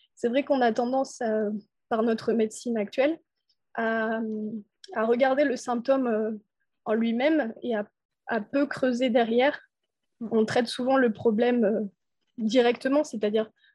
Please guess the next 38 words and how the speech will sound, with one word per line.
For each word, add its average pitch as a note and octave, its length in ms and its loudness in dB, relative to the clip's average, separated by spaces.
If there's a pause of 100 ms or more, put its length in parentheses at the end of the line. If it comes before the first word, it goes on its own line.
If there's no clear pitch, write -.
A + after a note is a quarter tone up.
(100)
on A#3+ 140 0
a A3+ 60 2
mal A#3+ 160 4
à A3 80 4
la A3 120 4
tête, C4 300 0
on A3 120 -4
prend A3+ 160 -8
un G#3+ 80 -2
Doliprane, G#3+ 600 -2 (440)
euh, G3+ 280 2
voilà, A3+ 260 4
on A#3 60 0
va G3+ 120 4
pas B3+ 140 4
chercher B3+ 360 -4
d'où A#3+ 160 -2
vient C4+ 200 0
ce C4 140 -8
mal A#3 180 0
de A#3+ 100 2
tête. A3+ 240 -6 (320)
Donc, G#3+ 360 -8
euh, G#3+ 220 -2 (360)
le, A3+ 240 2
le A#3 140 0
travail D4 320 4
avec B3 360 2
les A#3 80 2
plantes, C#4 280 0
c'est - 140 -4
aussi A3 260 -4
de A#3+ 80 -2
creuser, A#3 600 -4 (280)
d'aller A3+ 220 2
chercher A#3+ 320 -4
plus B3 200 -10
loin, B3+ 320 -2